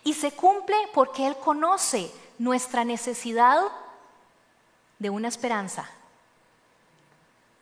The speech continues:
Él conoce nuestra necesidad de estar anclados en algo que nos sostenga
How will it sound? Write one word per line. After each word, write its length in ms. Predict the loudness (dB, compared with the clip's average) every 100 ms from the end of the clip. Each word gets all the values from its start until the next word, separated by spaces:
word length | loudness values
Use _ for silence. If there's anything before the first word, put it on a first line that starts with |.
| -2
Él 160 | -2
conoce 540 | 0 0 2 0 0 -2
nuestra 360 | -4 -2 -2
necesidad 640 | -2 -2 -6 -6 0 2 2
de 140 | 2
estar 320 | 0 0 0 0
anclados 680 | -2 -4 0 4 2 0 -4
en 120 | -4
algo 200 | -4 -4
que 100 | -6
nos 160 | -6
sostenga 760 | -6 -6 -6 -2 0 0 0